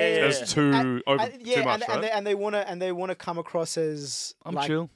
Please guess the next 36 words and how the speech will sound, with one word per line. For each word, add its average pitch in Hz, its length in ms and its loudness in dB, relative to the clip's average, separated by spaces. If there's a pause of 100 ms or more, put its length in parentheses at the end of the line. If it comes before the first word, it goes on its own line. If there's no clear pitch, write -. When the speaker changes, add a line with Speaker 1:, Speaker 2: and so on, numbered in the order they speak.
(160)
Speaker 2:
"Oh, 208 60 -6
yeah, 247 220 0
whatever, 214 500 0
we're 160 120 -2
float, 190 320 -4 (220)
whatever 196 280 -6
thing, 190 420 -10
you 185 80 -10
know, 180 180 -6
things 180 300 -8
happen 185 320 -12
and 151 160 -10
whatever." 175 260 -6
And 147 120 -2
Speaker 3:
Go 135 80 -2
Speaker 2:
you're - 20 2
Speaker 3:
with 160 80 0
the 165 60 2
Speaker 2:
like, 165 80 -2
Speaker 3:
flow, 135 220 -2
however 117 140 -4
Speaker 2:
"Go 196 100 0
with 214 100 2
Speaker 3:
it 226 40 4
Speaker 2:
the - 60 -10
flow," 240 100 -2
Speaker 3:
happens. 233 140 -6
Speaker 2:
and 220 40 -8
you're 220 100 -4
like, 220 120 -8
kinda - 120 -6
like, 226 200 -4
"Oh, 226 260 2
cool." 156 520 -2 (680)
But 165 200 -2
I, 180 180 0